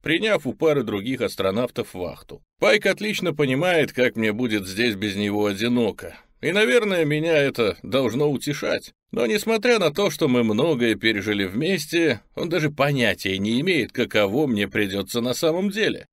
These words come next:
А всё потому, что до сегодняшнего дня все астронавты, задействованные в программе "Земной аванпост", работали с напарником.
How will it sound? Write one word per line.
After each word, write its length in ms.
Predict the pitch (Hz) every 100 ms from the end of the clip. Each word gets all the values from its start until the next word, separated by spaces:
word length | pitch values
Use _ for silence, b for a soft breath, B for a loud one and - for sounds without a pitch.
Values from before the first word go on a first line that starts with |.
| _
А 140 | - 147
всё 220 | 269 269
потому, 560 | 208 143 180 269 240 147 -
что 220 | - 101
до 100 | 98
сегодняшнего 800 | 101 131 226 139 110 98 104 98
дня 420 | 95 117 170 185 170
все 260 | - 151
астронавты, 760 | 165 - 117 110 131 147 - 131
задействованные 1000 | 107 107 104 151 131 - 123 117 113 107
в 80 | -
программе 760 | 104 104 104 117 110 107 107 -
"Земной 680 | 110 110 123 120 113 101
аванпост", 840 | 92 98 98 107 - 110 113 - - _ _ _
работали 600 | - 107 180 240 240 226
с 100 | 202
напарником. 840 | 214 - 120 98 98 92 95 71